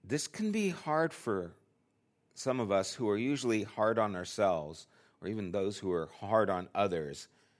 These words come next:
kind of in a call-out culture. Most people who are, quote, "serious Christians," right? "I, I take my Christianity seriously." I have, they have a difficult time bringing compassion to the unwanted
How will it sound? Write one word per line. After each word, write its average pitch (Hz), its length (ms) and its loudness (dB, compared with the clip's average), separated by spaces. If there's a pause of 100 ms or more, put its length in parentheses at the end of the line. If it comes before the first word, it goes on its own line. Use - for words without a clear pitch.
(340)
kind 98 180 -8
of 98 80 -6
in 92 100 -2
a 87 120 -6
call-out 104 840 0
culture. 78 600 -6 (600)
Most 135 300 2
people 143 440 6
who 123 180 2
are, 107 300 10 (260)
quote, 104 280 -4
"serious 120 760 -4
Christians," - 760 -12 (300)
right? 95 280 2 (340)
"I, 123 220 -2
I 143 40 0
take 143 220 0
my 120 80 -2
Christianity 107 720 -2
seriously." 110 560 4
I 98 60 0
have, 107 240 -2 (300)
they 113 80 -2
have 131 140 -2
a 127 40 0
difficult 165 480 0
time 131 380 0
bringing 123 360 0
compassion 110 680 -2
to 107 100 -4
the 98 220 -6
unwanted 107 760 -2